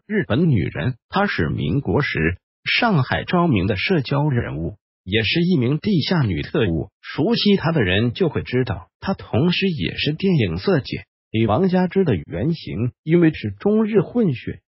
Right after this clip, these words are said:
所以她的容貌一直都是姣好的。抗日战争时，上海沦陷后，十九岁的她就参与到了地下工作。凭借着母亲的关系，周旋于日本高级官佐中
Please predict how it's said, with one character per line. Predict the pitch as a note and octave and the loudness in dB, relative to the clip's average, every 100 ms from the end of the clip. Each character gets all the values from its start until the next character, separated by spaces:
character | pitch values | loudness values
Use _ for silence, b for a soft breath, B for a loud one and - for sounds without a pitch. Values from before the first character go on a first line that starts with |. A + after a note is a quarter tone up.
| _ | _
所 | _ - | _ 0
以 | G#3 A#2 | 2 0
她 | - D#3+ | 0 0
的 | C#3 | 2
容 | G2 - F#2 | 0 -2 -2
貌 | D3 C3 - _ _ _ | -2 -2 -8 _ _ _
一 | A3 F#3+ | 0 2
直 | - | 0
都 | C#3+ G3 G3+ | -2 2 0
是 | F#3 A2 | 0 -4
姣 | F2 F#3 G3 | 0 2 2
好 | F3+ D#2+ | 2 -2
的。 | F#2 | -2
抗 | - - F#3 A#2+ | -2 0 0 2
日 | A#2+ | 0
战 | D#2 E3+ G#2+ | 0 0 0
争 | - G#2 - - | -2 -6 -8 -16
时， | - D3+ G#3 | -6 -2 0
上 | - D#3+ | 0 -2
海 | - D#2 D2 | -2 -4 -2
沦 | F2 G#2+ C3+ | 2 2 2
陷 | F#3+ A2 | 2 0
后， | - D#3+ D#2 | 0 -2 -2
十 | - - G3 | -4 -2 0
九 | G3+ - - | 0 -4 -2
岁 | F#3+ D#3+ | 2 2
的 | A2 | 2
她 | - G2+ F#2 - | 0 -2 -2 -6
就 | - C4 D3+ | 0 2 2
参 | G2 - D3 | 0 -2 0
与 | F3+ D3+ | 2 2
到 | G#3+ | 2
了 | C3+ A2+ A2 | 2 2 0
地 | G#3+ C#3+ | -2 -2
下 | F#2 G2 | -2 -6
工 | - G2+ G2 | -2 0 0
作。 | F#2+ D2+ - _ _ _ _ | -2 -6 -10 _ _ _ _
凭 | - - G2+ F3 | -20 -4 0 2
借 | F#3+ C#3 | 2 2
着 | F#2+ | 0
母 | G#2 C#2+ | -2 -4
亲 | F#2+ D#3+ E3 | -2 0 0
的 | G2 | 0
关 | A#2 A#2 | -2 0
系， | A2+ - - _ | -2 -6 -14 _
周 | - G#3+ | 0 0
旋 | G3+ G#2 C3+ | 0 0 2
于 | B2+ C#3+ | 2 2
日 | C3+ F#3 | 2 0
本 | C3 F#2 | 0 -4
高 | F#2 F3+ F#3+ | -2 0 0
级 | C#3+ B2 | 0 -2
官 | C3+ D#3 E3 | 2 0 0
佐 | F2+ - | -4 -8
中 | G#2+ A#2+ A#2 | -2 0 -2